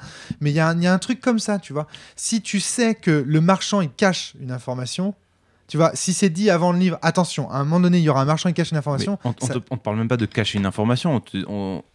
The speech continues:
Speaker 2: Enfin, c'est,
Speaker 1: Je veux
Speaker 2: c'est
Speaker 1: dire, c'est que ça... Une attente, par définition, c'est infertile. Et donc, tu ne peux pas, euh... s'il y
Speaker 2: Oui,
Speaker 1: avait
Speaker 2: mais
Speaker 1: quelque
Speaker 2: non,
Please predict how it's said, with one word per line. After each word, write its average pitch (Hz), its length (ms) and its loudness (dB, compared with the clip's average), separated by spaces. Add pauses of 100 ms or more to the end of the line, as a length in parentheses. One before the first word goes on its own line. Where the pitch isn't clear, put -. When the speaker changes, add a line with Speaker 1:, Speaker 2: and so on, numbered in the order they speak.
(320)
Speaker 2:
Enfin, 107 320 -2
c'est, - 140 -12
Speaker 1:
Je 160 60 -10
veux 160 60 -6
Speaker 2:
c'est 156 40 -6
Speaker 1:
dire, 185 140 -2
c'est 180 120 -4
que - 60 -8
ça... 151 140 -2 (580)
Une 135 220 -14
attente, 165 260 -4
par 143 100 -2
définition, 131 380 -6
c'est 120 160 -8
infertile. 113 460 -12
Et 107 80 -14
donc, 120 160 -8
tu - 120 -8
ne 131 60 -4
peux 135 100 -4
pas, 151 360 -2
euh... 113 400 -6
s'il 196 220 -4
y - 20 4
Speaker 2:
Oui, - 20 8
Speaker 1:
avait 151 120 6
Speaker 2:
mais 147 80 2
Speaker 1:
quelque 147 160 4
Speaker 2:
non, - 0 -